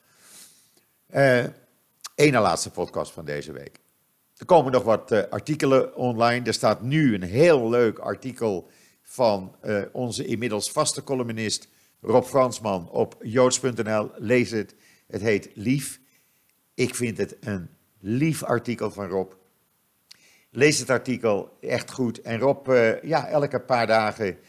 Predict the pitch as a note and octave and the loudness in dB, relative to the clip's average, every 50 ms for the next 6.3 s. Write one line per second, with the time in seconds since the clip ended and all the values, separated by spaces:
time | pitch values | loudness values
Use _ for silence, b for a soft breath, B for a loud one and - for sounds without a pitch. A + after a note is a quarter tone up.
0 | b b b b b _ - D3+ D3 C#3 D3 C#3 B2+ B2 A2 A2+ A2+ G#2+ G#2+ F#2 | b b b b b _ 0 0 0 2 2 2 2 2 2 2 0 -2 -4 -6
1 | G2 - - A#2 G#2 G2+ F#2+ G2 - _ _ - - A2 G2+ F2 G2 F#2+ F#2 - | -6 -2 0 0 0 0 -2 -6 -10 _ _ -8 -6 -6 -2 0 0 0 0 -2
2 | - - G2 G2 F#2 F#2+ G2 F2+ E2+ F2 F#2+ F#2 D#2+ E2+ F#2 F2+ F2 E2+ E2 E2+ | -6 -6 -4 -4 -2 -2 -4 -4 -2 -2 -2 -2 -2 0 -2 -2 -2 -2 -6 -8
3 | E2+ D#2 _ _ F#2 F#2+ F#2 F2 E2 b b b b b b b b b b _ | -10 -12 _ _ -4 -2 -2 -2 -2 b b b b b b b b b b _
4 | - F#2 G2 A2 G2+ G2 F#2 - A2+ A2 G2+ F#2 G2+ G2+ G2+ F#2+ F#2+ - - - | -8 -4 0 0 0 0 -2 -4 -6 -6 -4 -2 0 0 0 -2 -6 -10 -6 -2
5 | G#2 G2+ F#2+ - - _ - G#2 G#2+ A#2+ A#2+ B2+ B2 - - C3 B2+ - A#2+ A2+ | -2 -2 -2 -2 -8 _ -10 0 2 4 4 4 2 0 0 0 0 0 -2 0
6 | A2+ G#2 F#2+ F2 D2+ | 2 2 2 2 0